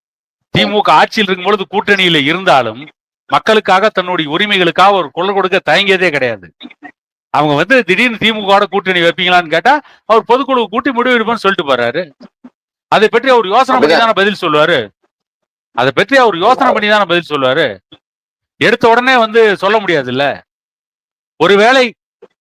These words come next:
Speaker 1: வன்னியர்களுக்கான இடஒதுக்கீட்டை நாளை கொடுக்குறேன்னு திமுக ஒரு அந்தர் பெல்ட்டி அடிச்சான்னு வச்சுங்க, திமுகவிற்கு தோல்வி பயம் துரத்துதுன்னு வச்சுங்க,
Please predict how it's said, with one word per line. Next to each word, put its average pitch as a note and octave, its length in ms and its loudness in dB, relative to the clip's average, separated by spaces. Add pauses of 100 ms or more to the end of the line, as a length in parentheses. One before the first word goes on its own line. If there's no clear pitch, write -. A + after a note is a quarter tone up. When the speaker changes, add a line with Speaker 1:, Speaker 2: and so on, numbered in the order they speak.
(140)
Speaker 1:
வன்னியர்களுக்கான A3 640 2
இடஒதுக்கீட்டை A3 640 0
நாளை G3+ 180 2
கொடுக்குறேன்னு A3 500 -2
திமுக G#3+ 360 -2 (100)
ஒரு F#3 160 4
அந்தர் G3 240 -2
பெல்ட்டி G3+ 240 0
அடிச்சான்னு F#3 420 0
வச்சுங்க, C3 320 -12 (880)
திமுகவிற்கு A#3+ 760 2 (200)
தோல்வி A#3+ 320 2
பயம் G3+ 380 0
துரத்துதுன்னு A3 540 0
வச்சுங்க, A2+ 340 -10